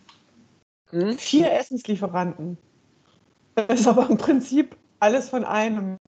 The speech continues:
Speaker 2: Gehört alles einem wahrscheinlich.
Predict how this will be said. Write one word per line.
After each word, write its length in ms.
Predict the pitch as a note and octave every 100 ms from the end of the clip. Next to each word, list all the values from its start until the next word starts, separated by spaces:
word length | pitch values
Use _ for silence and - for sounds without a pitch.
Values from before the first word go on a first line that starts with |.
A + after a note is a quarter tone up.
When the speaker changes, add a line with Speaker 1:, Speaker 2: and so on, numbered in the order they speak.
| F#3 - _
Speaker 2:
Gehört 340 | G#3 A#3+ G#3 -
alles 300 | A3 B3+ -
einem 480 | G3+ G#3+ A3 G3+ F#3+
wahrscheinlich. 760 | F#3+ - F3+ F#3 F#3 G3 -